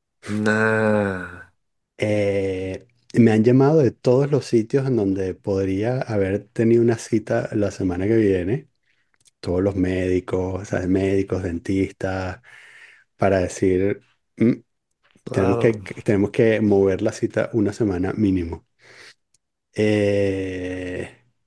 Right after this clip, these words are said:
Speaker 2: en el trabajo decretaron teletrabajo,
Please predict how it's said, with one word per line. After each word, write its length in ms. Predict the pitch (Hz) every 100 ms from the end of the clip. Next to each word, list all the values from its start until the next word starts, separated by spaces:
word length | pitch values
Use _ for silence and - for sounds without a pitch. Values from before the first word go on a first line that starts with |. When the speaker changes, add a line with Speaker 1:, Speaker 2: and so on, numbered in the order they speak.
| _ _ _ _ _ _ -
Speaker 2:
en 160 | 107
el 100 | 101
trabajo 380 | 104 101 92 117
decretaron 680 | 120 110 90 98 101 120 131
teletrabajo, 1000 | 117 98 90 95 92 95 123 113 101